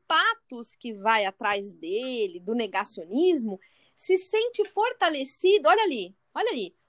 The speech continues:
o presidente compartilha dos valores popular, do povo,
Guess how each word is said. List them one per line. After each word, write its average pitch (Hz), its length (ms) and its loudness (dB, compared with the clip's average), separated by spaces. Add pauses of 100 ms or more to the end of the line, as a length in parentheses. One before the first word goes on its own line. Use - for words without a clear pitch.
o 311 100 -10
presidente 370 920 -4 (220)
compartilha 370 720 2
dos 330 160 -8
valores 349 420 0
popular, 302 640 -2 (260)
do 226 160 -4
povo, 294 720 2